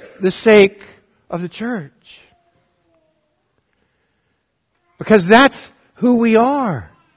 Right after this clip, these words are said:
This is a church of Jesus, and we're in it together. And he says then, "Do not repay evil for evil or reviling for reviling."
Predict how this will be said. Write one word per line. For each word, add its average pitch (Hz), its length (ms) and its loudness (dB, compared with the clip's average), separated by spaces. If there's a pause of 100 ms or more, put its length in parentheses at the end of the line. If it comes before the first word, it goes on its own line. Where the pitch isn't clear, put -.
(640)
This 208 160 -2
is 254 120 -6
a 240 80 -2
church 240 380 -2
of 185 100 -10
Jesus, 220 600 -8
and 165 220 -4 (200)
we're 190 180 2
in 233 180 4
it 240 160 -2
together. 165 760 0 (1400)
And 214 80 0
he 220 60 4
says 269 300 4
then, 196 500 -2 (720)
"Do 254 220 4
not 254 400 2
repay 240 380 4 (120)
evil 240 320 0
for 233 180 -4
evil 233 300 0
or 214 80 4
reviling 214 520 2
for 226 120 -2
reviling." 214 560 -2